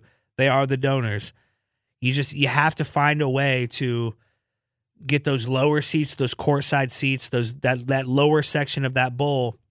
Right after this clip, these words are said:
invested in the game, integrated into the game, standing up and cheering and making it hell for other teams. And I just, I just, I don't know, I don't know how you do that without pissing a lot of people off, without drastic changes.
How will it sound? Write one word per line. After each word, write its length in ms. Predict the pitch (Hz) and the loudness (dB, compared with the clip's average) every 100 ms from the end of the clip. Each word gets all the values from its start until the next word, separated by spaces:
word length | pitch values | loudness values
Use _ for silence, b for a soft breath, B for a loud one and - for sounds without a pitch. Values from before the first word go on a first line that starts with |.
| _ _ _ _ _ _ _ _ - | _ _ _ _ _ _ _ _ -2
invested 560 | 147 139 143 139 - 139 | 0 2 4 4 2 0
in 80 | |
the 80 | 131 | 0
game, 460 | 123 123 117 104 104 _ _ _ _ _ _ - | 0 0 0 -2 -8 _ _ _ _ _ _ -4
integrated 580 | 147 139 139 143 135 131 | -2 0 0 2 2 0
into 220 | 131 127 | -2 -2
the 80 | 120 | 0
game, 460 | 117 120 110 104 - _ _ _ _ _ _ _ _ _ | 0 0 0 -4 -10 _ _ _ _ _ _ _ _ _
standing 480 | - - 151 151 143 | -4 2 2 2 2
up 220 | 143 135 | 0 0
and 100 | 127 | -2
cheering 360 | - 147 131 120 | 0 0 0 -2
and 120 | 117 | -2
making 260 | 135 135 139 | -2 0 -2
it 140 | 131 | 0
hell 260 | - 139 131 | 0 2 0
for 160 | - | -2
other 160 | 120 113 | -2 -4
teams. 420 | - 120 107 104 | -8 -12 -14 -18
And 80 | 127 | -6
I 100 | 139 | -4
just, 160 | 151 143 | -4 -2
I 120 | 151 | -2
just, 260 | 147 139 147 | 0 -2 0
I 80 | |
don't 240 | 143 151 165 | 2 2 2
know, 300 | 160 147 - _ _ - | 2 0 -2 _ _ -6
I 80 | 139 | 2
don't 200 | 160 170 | 2 2
know 120 | 151 | 0
how 180 | 127 160 | 2 4
you 180 | 170 | 4
do 240 | 160 147 156 | 2 2 2
that 220 | 135 131 | 2 0
without 320 | 123 127 123 | 0 0 0
pissing 360 | - 147 165 156 | 0 2 0 0
a 60 | |
lot 180 | 139 139 | 0 0
of 60 | 135 | 0
people 300 | 156 147 139 | -2 -2 0
off, 240 | 127 117 | 0 0
without 240 | 127 117 117 | -2 -2 -2
drastic 500 | 117 127 139 - 143 | -2 0 0 -2 -4
changes. 580 | - 127 120 120 117 | -2 -2 0 -2 -4